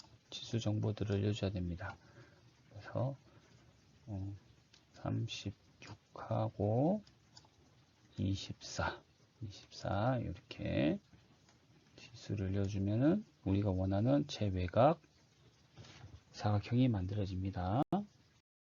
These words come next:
자, 사각형이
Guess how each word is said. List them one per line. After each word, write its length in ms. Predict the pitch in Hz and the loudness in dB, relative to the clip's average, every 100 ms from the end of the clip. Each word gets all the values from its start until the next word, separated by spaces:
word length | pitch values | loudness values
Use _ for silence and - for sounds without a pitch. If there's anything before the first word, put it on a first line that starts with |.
| _ _ _ _ _ _ _ _ _ _ _ - _ _ _ _ _ _ _ _ _ | _ _ _ _ _ _ _ _ _ _ _ -20 _ _ _ _ _ _ _ _ _
자, 220 | 104 98 | -4 -2
사각형이 800 | 90 120 110 131 113 123 151 185 | 0 0 0 2 4 4 4 2